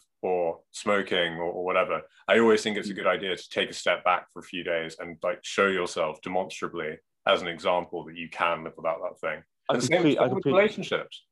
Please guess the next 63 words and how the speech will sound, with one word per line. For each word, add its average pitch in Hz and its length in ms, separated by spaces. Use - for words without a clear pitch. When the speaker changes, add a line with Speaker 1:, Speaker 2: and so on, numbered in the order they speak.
Speaker 2:
I 123 100
completely 123 500
agree. 104 260
I 107 120
com-, 110 140
oh 110 140
yeah, 104 320
relationships 170 500
are 156 80
hard 139 180
one 120 100
though. 90 60
It's 95 160
quite 123 220
hard 123 160
to - 100
tell 107 100
the 104 60
person 101 280
you're 98 80
with, 92 160
like, 90 220
Speaker 1:
No, 147 100
no, 165 100
no. 170 120
I 160 120
Speaker 2:
you - 20
Speaker 1:
ju-, - 100
Speaker 2:
know, - 0
Speaker 1:
I 147 100
just 156 180
mean, 156 140
Speaker 2:
"Let's 107 80
Speaker 1:
I 139 80
mean, - 180
Speaker 2:
take - 0
Speaker 1:
now 147 180
Speaker 2:
a" - 20
Speaker 1:
that, - 100
I 127 60
mean, 143 160
now 147 200
that 135 180
you're 135 100
Speaker 2:
Oh. - 20
Speaker 1:
single, 107 580
it's 117 180
Speaker 2:
Only 127 160
Speaker 1:
like 123 40
Speaker 2:
now 127 140
that 123 100
it 120 60
has 110 220
to, - 120
you 123 180
use 123 240
that 107 140
as 107 120
an 110 60
opportunity 101 480
to 90 100
do 90 180
it. - 120